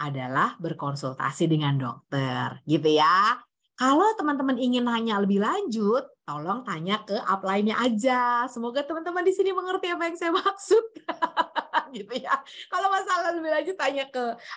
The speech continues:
upline-nya, tapi yang kami sarankan adalah berkonsultasilah dengan dokter untuk masalah kesehatan kita.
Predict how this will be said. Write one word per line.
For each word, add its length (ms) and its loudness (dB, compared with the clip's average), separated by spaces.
upline-nya, 680 2
tapi 340 0
yang 120 -2
kami 240 0
sarankan 640 0
adalah 320 -2
berkonsultasilah 1000 -2
dengan 300 -4
dokter 480 -2
untuk 260 -2
masalah 560 0
kesehatan 580 -8
kita. 540 -2